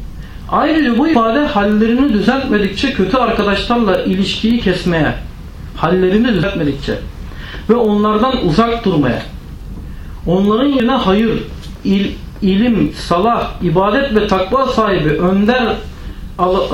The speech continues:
önder örnek olacağı ve dostluğundan faydalanacağı kimselerle arkadaş olmaya da işaret vardır.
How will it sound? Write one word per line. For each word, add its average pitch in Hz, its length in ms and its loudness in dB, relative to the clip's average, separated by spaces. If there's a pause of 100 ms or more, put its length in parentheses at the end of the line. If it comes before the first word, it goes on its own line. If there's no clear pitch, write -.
(140)
önder 202 400 2
örnek 214 500 2
olacağı 156 440 2
ve 165 200 2
dostluğundan 214 720 2
faydalanacağı 196 680 0
kimselerle 214 1000 0
arkadaş 196 540 0
olmaya 185 380 0
da 254 60 2
işaret 175 500 0
vardır. 120 300 -6